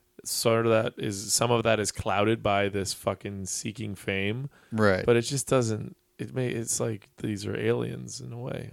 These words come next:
Speaker 1: I don't, I mean,
Speaker 2: <laughs> Yeah.
Speaker 1: it's sad 'cause it is probably true mental illness or just, like, this fucked up addiction for fame and some combination of the two.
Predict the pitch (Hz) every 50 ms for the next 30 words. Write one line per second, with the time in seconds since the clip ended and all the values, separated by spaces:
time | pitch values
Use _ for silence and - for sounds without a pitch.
0 | - - 113 117 113 104 - - 113 110 110 110 110 110 120 - - - - -
1 | 196 175 - - - - 196 254 196 156 - - 120 117 123 139 165 165 - -
2 | - 117 110 107 101 - - 117 110 107 104 104 101 - 120 120 117 117 113 110
3 | 107 104 104 - - - 117 107 104 101 98 104 104 98 - - 104 101 98 98
4 | - - - _ _ _ - _ _ _ - - 101 - - - 117 107 101 -
5 | - 101 - - 95 98 104 98 - - - 104 92 - 95 87 - - 113 113
6 | 104 104 101 104 98 95 - - 107 104 - 101 101 101 101 101 101 104 - -
7 | - 110 107 107 - - 117 117 110 104 104